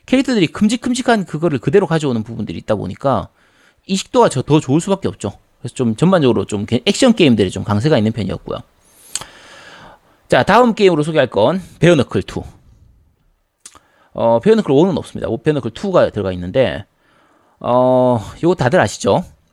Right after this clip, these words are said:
요 오늘 이제 음악으로 들려드렸던, 너 이거 들어봤을 때 들려-, 들려드렸던 그건데 여자 주인공 내 이름이 기억이 안 나네. 블레이즈였나? 블레이즈.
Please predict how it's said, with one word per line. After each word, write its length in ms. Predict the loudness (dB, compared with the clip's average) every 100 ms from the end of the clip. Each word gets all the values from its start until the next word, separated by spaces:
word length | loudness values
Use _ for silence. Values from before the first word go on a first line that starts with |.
| _ _ -16 -6
요 80 | 0
오늘 580 | 2 4 2 0 -2 -10 -14
이제 300 | -8 -6 -4 0
음악으로 440 | 2 2 -2 -8
들려드렸던, 600 | -6 -6 -4 -8 -10 -12 -14
너 200 | -2 2
이거 120 | 2 2
들어봤을 300 | 0 -2 -6
때 100 | -8
들려-, 120 | -6
들려드렸던 600 | -6 -8 -6 -10 -12 -16
그건데 540 | -12 -8 -6 -6 -8 -14 _ _ -20 -20 _ 0
여자 280 | 4 2
주인공 320 | 0 -4 -4 -4
내 80 | -4
이름이 220 | -2 -4
기억이 180 | -4 -6
안 60 |
나네. 120 | -8 -6
블레이즈였나? 880 | 0 2 4 4 2 -2 -2 -8 -10 _ _ _ _ _ _ _ _ _ _ _ _ _ -14
블레이즈. 600 | -6 -2 0 -2 -6